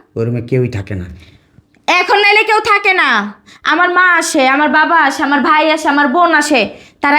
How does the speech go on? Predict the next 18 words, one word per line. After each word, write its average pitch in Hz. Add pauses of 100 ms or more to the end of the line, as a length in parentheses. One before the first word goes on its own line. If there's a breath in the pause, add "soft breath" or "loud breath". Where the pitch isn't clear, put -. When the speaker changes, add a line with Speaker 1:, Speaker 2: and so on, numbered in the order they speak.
Speaker 2:
এসে 320 (100)
থাকে 320
না? 415 (400)
Speaker 1:
থাকবে, 247 (580)
আসলে 175
অ্যাডজাস্ট 160
করে 156 (440)
নিয়ে 151
নিব, 123 (360)
সমস্যা 185
নাই। 90 (360)
Speaker 2:
অ্যাডজাস্ট 226
করে 285 (100)
নিয়ে 285
নেবে 302
মানে? 349 (180)
Speaker 1:
ওই 214
তো, 160